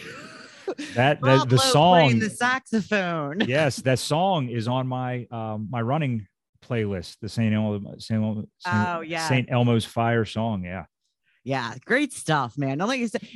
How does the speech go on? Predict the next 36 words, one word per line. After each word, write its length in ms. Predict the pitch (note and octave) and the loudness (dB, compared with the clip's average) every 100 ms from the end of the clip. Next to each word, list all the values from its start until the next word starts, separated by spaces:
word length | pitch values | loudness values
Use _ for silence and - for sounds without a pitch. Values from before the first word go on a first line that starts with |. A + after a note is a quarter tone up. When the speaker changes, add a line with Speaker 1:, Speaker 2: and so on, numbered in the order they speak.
| F#3 | -4
Speaker 2:
and 120 | B3 | -2
the 60 | G#3 | -2
soundtrack 760 | - F#4+ E4+ C4+ - B2 A#2 | -4 -4 -4 -6 -4 -6 -4
of 60 | C3 | -6
the 160 | G#2 | -4
eighties 420 | A2 A#2+ A2+ A2 B2 | -4 -6 -6 -8 -6
is 140 | B2+ | -6
just 300 | - C#3 - | -4 -4 -2
Speaker 1:
Right. 100 | G2+ | 0
Speaker 2:
so 100 | D3+ C3+ - - | 2 0 -6 -8
amazing. 1040 | C3+ B2+ C#3 C#3 C#3+ A#2 A2+ F2 G#1 - _ - - - - | -6 -4 -4 -2 -2 -4 -6 -10 -16 -20 _ -20 -20 -18 4
Speaker 1:
Well, 180 | D3+ D#3+ | 6 8
and, 140 | D#3+ | 8
and 200 | D3+ E3 | 8 6
eclectic, 600 | C#3+ - F#3 G#3+ G#2 - | 6 6 4 4 -4 -4
you 140 | - B2 | 2 6
know, 300 | C3+ C3 B2+ | 6 4 0
like 180 | B2+ B2+ | -2 0
I 60 | |
said, 240 | B2+ F#3+ D#3+ | 0 0 -2
we 140 | B2 | -2
went 200 | C3 C#3+ | -2 -4
from, 460 | - C#3 B2+ B2+ G#2+ _ _ _ _ _ _ | -4 -2 -2 -4 -8 _ _ _ _ _ _
we 100 | B2 | -12
took 320 | - E3+ - | -2 -4 -4
h-, 120 | B2+ - _ | -14 -14 _
rock 460 | B2+ C3 C#3+ E3+ - _ _ - | -2 0 0 -4 -14 _ _ -6
and 220 | A#2+ A#2 | -4 -2
turned 240 | C3 C#3 | -2 -2
it 80 | C#3 | -2
into 300 | C3+ B2+ A#2+ | -4 -4 -6
grunge 540 | G2+ A#2 C3+ D#3 C#3 B2+ | -4 -4 -2 -2 -4 -6
and 140 | A#2 | -6
heavy 240 | A#2 C3+ C3+ | -6 -4 -4
metal 520 | B2+ C3 C#3 C#3+ - | -4 -4 -6 -8 -10
and, 500 | B2 A#2+ A#2 A2+ A2+ | -8 -4 -4 -4 -6